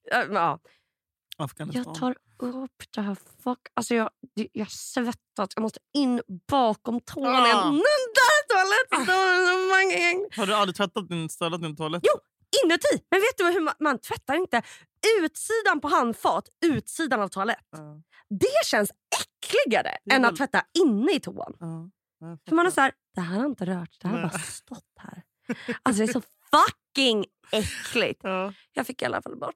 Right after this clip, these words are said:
Speaker 1: det. Stark historia.
Speaker 2: Ja,
Speaker 1: Men
Speaker 2: jätte-,
Speaker 1: det
Speaker 2: jättefint.
Speaker 1: jag tänkte säga förutom det var saker som mer är irriterande. Förutom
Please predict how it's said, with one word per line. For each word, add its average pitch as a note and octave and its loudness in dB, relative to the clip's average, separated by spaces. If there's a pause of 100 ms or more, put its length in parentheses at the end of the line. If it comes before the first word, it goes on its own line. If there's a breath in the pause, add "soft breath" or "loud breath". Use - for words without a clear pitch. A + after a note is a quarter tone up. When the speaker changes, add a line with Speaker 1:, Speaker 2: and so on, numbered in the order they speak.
Speaker 1:
det. F#5+ -4 (380)
Stark - -6
historia. A#3+ -2
Speaker 2:
Ja, C4 -2
Speaker 1:
Men D4 6
Speaker 2:
jätte-, F4 -6
Speaker 1:
det - 2
Speaker 2:
jättefint. F#3 -12
Speaker 1:
jag A#3+ -2
tänkte B3 0
säga A#3+ -4
förutom B3 -4
det F3+ -2
var E3+ 0 (120)
saker - -4
som G3+ 0
mer E4+ 4
är A#3 2
irriterande. D3 -4 (340 loud breath)
Förutom D#4 0